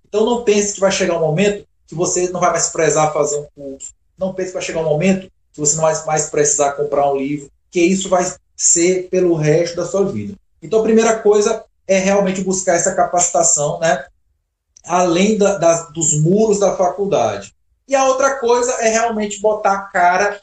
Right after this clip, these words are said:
no sol, né? Ou seja, não adianta eu me preparar, me preparar, me preparar, fazer curso, fazer pós, fazer mestrado, fazer doutorado, não começar a atuar. Eu sei que gera uma insegurança muito grande do profissional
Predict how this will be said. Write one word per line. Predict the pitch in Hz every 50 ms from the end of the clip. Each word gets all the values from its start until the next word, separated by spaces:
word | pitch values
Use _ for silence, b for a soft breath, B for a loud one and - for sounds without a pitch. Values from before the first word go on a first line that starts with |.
| - - _ - -
no | 170 202 202
sol, | - - - - 151 151 - - 104 98 113
né? | 135 147 151
Ou | 151
seja, | 147 - - 165 160 139 123 107 110 110 - _ _ _ _ -
não | 160
adianta | 165 160 156 165 185 208 208 214
eu | 208 202
me | 196 190 190
preparar, | 185 190 180 180 - 180 170 170 185 185
me | 190 190
preparar, | - 175 170 - 170 160 156 156
me | 156 147
preparar, | 147 143 139 - 143 139 135 160 185 196 190 190
fazer | 180 160 - - 151 147 - _ -
curso, | 190 202 196 196 -
fazer | 170 151 - 156 147 - -
pós, | 165 175 180 185 -
fazer | - 165 151 151 151
mestrado, | 147 143 147 - - 165 165 165 -
fazer | - -
doutorado, | 226 220 220 202 208 202 190 202 226 220 220 - _ -
não | 262 233
começar | - 254 254 247 233 - - - 226 226
a | 233 240
atuar. | 233 - - 247 233 180 - - - - - _ _ _ _ _ _ _
Eu | - 170 170
sei | - - - 220 220 214
que | - 196
gera | 175 185 180 180
uma | 185 170
insegurança | 165 - - 170 156 143 147 147 147 - - 147 170
muito | 196 196 196 175
grande | 147 135 139 156 180 196 190 -
do | 156 147
profissional | - 143 143 135 - - 143 139 127 127 127 127 123 - - _